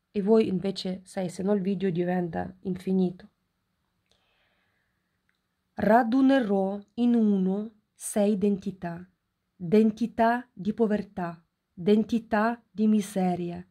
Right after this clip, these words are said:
identità di preoccupazione, identità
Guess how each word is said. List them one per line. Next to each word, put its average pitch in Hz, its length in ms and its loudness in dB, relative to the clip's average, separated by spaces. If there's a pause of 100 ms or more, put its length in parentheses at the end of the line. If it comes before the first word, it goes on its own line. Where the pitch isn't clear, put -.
(140)
identità 233 840 0
di 208 200 -2
preoccupazione, 196 1080 -4 (240)
identità 233 840 0